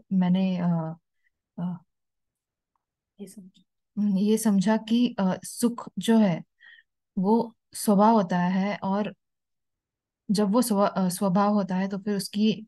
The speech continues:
Speaker 1: निरंतरता रहती है, कांस्टेंट रहता है, अ, और, अ, हार्मोनी, like, हम उससे हा-, अ, हार्मोनी अटेन कर सक-, करते हैं, एक कंटिन्यूटी रहती है।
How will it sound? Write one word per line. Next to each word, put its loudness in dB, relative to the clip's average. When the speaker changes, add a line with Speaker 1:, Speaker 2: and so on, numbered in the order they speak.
Speaker 1:
निरंतरता 2
रहती 0
है, -2
कांस्टेंट 0
रहता -2
है, -4
अ, -4
और, 2
अ, 2
हार्मोनी, 2
like, -2
हम 2
उससे -2
हा-, 2
अ, -4
हार्मोनी 0
अटेन -2
कर -4
सक-, -10
करते -2
हैं, 2
एक -2
कंटिन्यूटी 8
रहती 2
है। 2